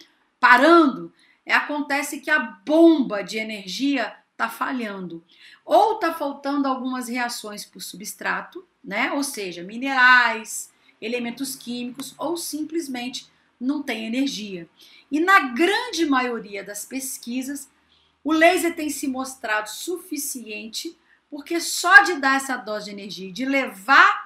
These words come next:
sangue pro local, você já vai levar o que tá faltando. Então, você leva com a ilibiterapia o substrato natural, os minerais, a água e et cetera,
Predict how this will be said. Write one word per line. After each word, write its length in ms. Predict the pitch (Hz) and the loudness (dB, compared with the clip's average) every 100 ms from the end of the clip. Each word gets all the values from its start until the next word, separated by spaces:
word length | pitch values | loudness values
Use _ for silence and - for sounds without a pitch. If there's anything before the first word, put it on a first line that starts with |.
| - | -14
sangue 460 | - - 247 220 | -10 -6 -6 -6
pro 180 | 208 202 | -10 -10
local, 480 | 185 185 180 277 269 - _ | -10 -2 0 0 -2 -16 _
você 300 | - 262 277 | -12 -10 -8
já 220 | 269 269 262 | -6 -4 -6
vai 320 | - 233 247 | -4 -4 -4
levar 380 | 247 262 220 220 | -6 -8 -4 -4
o 100 | 220 | -6
que 120 | - | -10
tá 120 | - | -10
faltando. 500 | - 254 269 220 196 | -8 -10 -10 -12 -12
Então, 180 | 190 233 | -10 -8
você 300 | 269 262 262 | -8 -8 -6
leva 760 | 240 240 247 226 180 190 - _ _ _ | -4 -2 0 -2 -4 -10 -10 _ _ _
com 260 | - 269 277 | 0 4 4
a 80 | |
ilibiterapia 1000 | 262 233 240 226 233 226 214 214 - 190 | 2 -2 -8 -8 -10 -6 -4 -6 -10 -16
o 40 | 202 | -16
substrato 800 | - 196 220 - 226 196 - | -16 -16 -16 -6 -2 -2 -4
natural, 640 | 190 190 196 190 180 208 349 | -16 -16 -12 -6 -4 -4 -6
os 120 | 208 | -12
minerais, 1000 | 185 185 175 175 214 240 233 208 190 - _ _ _ | -14 -12 -10 -2 4 6 6 4 -4 -16 _ _ _
a 80 | 208 | 0
água 960 | 196 196 202 226 233 214 190 190 190 - _ _ | 2 4 8 8 8 6 2 -6 -10 -12 _ _
e 140 | 214 | -10
et 120 | 208 | -10
cetera, 640 | - - 185 185 247 294 | -10 -6 -6 -6 -8 -10